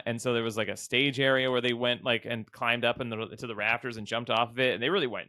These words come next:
nuts in this match. And, uh, I mean, if you, if you got Premiere Plus and can check out House of Glory, The Darkest Hour, I mean, do it. This was a, this was some great stuff.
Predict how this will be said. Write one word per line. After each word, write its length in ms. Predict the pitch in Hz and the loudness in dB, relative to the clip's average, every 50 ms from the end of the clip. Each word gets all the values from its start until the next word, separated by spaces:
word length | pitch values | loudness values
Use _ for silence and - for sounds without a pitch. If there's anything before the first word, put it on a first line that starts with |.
| 104 | -6
nuts 500 | 104 113 131 147 147 127 - - - - _ _ _ _ _ _ - | 0 2 4 4 4 2 0 -6 -14 -14 _ _ _ _ _ _ -6
in 100 | 131 127 | -2 -2
this 180 | 120 110 101 - | 0 0 0 2
match. 500 | 117 117 113 107 98 95 - - - - _ | 2 4 4 4 4 2 0 -2 -8 -10 _
And, 340 | - 113 110 107 110 110 101 110 | 0 2 2 2 2 0 0 2
uh, 320 | 107 101 98 95 95 95 - - _ - | 2 4 4 2 2 0 -4 -6 _ -10
I 60 | 101 | -8
mean, 120 | 107 113 113 | -6 -6 -6
if 60 | 110 | -6
you, 140 | 135 131 110 92 | -6 -8 -8 -10
if 80 | 113 113 | -10 -4
you 40 | 117 | 0
got 220 | 160 180 - - | 0 0 0 0
Premiere 400 | - 156 147 139 151 165 175 170 | -4 -6 -4 -2 -2 -2 -2 -4
Plus 460 | - - 165 165 156 131 113 - - | -4 -4 -2 0 2 2 0 0 -6
and 60 | 113 113 | -12 -12
can 80 | 110 | -8
check 240 | - - 131 135 - | -4 -2 -2 0 0
out 160 | 135 135 127 | 0 0 0
House 260 | 120 127 127 127 - - | 0 0 -2 -2 -2 -6
of 80 | 113 | -6
Glory, 560 | 107 123 127 127 127 123 120 113 113 104 - _ _ _ _ _ _ _ _ _ - | -2 0 2 2 4 4 2 2 0 -2 -6 _ _ _ _ _ _ _ _ _ -16
The 80 | 110 107 | -12 -2
Darkest 460 | 98 123 120 127 123 - 120 - - | 2 4 4 4 4 0 -4 -2 0
Hour, 480 | 113 120 123 117 104 101 98 95 - - - - | 2 4 6 4 4 4 0 -2 -6 -8 -12 -8
I 40 | 110 | -6
mean, 160 | 110 110 107 | -4 -2 2
do 180 | 110 117 120 | 4 4 4
it. 100 | 107 101 | 4 2
This 160 | 95 113 113 - | 0 -2 -6 -6
was 160 | 131 117 117 | -4 -2 0
a, 180 | 120 113 110 117 | 2 2 2 2
this 140 | 127 123 - | -2 -4 -6
was 80 | 131 117 | -6 -8
some 120 | 127 120 | -6 -2
great 220 | 113 123 127 127 | 0 2 2 2
stuff. 340 | - - 139 139 143 139 - | 0 2 4 4 4 4 0